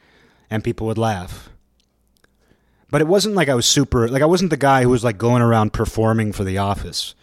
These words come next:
Like, even though this show might give the impression that I, I'm a ham or something,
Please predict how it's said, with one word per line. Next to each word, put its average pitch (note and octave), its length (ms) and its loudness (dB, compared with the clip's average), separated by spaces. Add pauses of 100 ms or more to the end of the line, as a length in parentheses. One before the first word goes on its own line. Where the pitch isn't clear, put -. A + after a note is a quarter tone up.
(300)
Like, A2+ 160 -6
even D3+ 160 -2
though D3+ 140 2
this B2+ 160 0
show B2 360 0
might A#2 220 0
give A2+ 200 -4
the A2 100 0
impression A2 560 -6
that G#2 100 -6
I, G2 240 -8
I'm G2+ 160 -8
a F#2 80 -8
ham A2+ 500 -2
or A2 60 0
something, A#2+ 460 -2